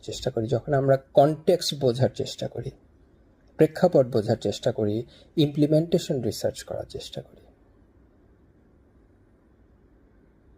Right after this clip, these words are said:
আশা করি এই আলোচনাটা আপনাদের কিছুটা হলেও কাজে লাগবে। ভবিষ্যতে আবার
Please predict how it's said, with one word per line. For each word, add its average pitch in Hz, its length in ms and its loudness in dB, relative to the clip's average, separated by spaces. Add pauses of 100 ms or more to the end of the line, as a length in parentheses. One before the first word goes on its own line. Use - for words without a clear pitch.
(400)
আশা 139 240 2
করি 175 280 8 (100)
এই 156 120 8
আলোচনাটা 151 540 4
আপনাদের 135 280 0
কিছুটা 131 420 -4
হলেও 135 160 2
কাজে 131 260 0
লাগবে। 143 340 -2 (1400)
ভবিষ্যতে 135 400 4
আবার 120 360 4